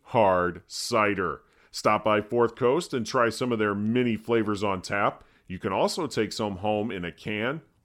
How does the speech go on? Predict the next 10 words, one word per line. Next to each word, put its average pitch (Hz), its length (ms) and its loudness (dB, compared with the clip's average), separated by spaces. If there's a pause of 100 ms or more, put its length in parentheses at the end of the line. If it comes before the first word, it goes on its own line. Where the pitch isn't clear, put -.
(140)
or 95 260 2
a - 80 -4
howler. 95 560 -2 (560)
Fourth 160 240 4
Coast 165 320 2
is 147 160 0
open 127 360 4
Thursday 143 440 4
through 120 220 -2
Sunday. 123 540 0